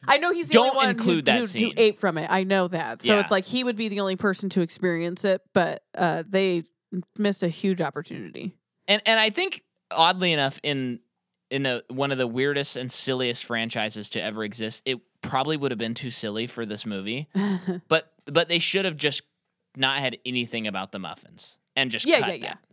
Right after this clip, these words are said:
Speaker 1: But I think because it's Pete Davidson's there, you have to have tripping muffins, like, like
Speaker 2: I guess,
Speaker 1: acid
Speaker 2: yeah.
Speaker 1: muffins or something. That's the only thing I could think of.
Speaker 2: But yeah, that was a big bummer.
Speaker 1: 'Cause that is the thing about, uh, Pete Davidson, I think, where he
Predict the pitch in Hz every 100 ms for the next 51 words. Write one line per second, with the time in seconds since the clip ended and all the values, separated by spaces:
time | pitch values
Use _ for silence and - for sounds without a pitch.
0 | _ - 240 226 285 262 262 254 202 185
1 | - 226 196 202 226 220 202 185 170 165
2 | 170 180 202 190 175 - 190 180 170 156
3 | 160 - - - - 196 196 196 180 139
4 | - 147 175 120 - - 190 - 196 170
5 | 165 175 165 156 147 - - - - -
6 | - - - 254 302 302 285 240 196 190
7 | 185 160 85 - - _ _ _ _ _
8 | - 131 139 120 120 139 143 127 113 90
9 | 104 90 - 71 55 65 _ - 269 277
10 | 285 277 277 277 269 247 220 196 - _
11 | _ _ _ - 196 185 175 _ _ _
12 | _ _ _ _ - 226 202 196 180 202
13 | 180 180 185 175 180 175 208 196 180 165
14 | 151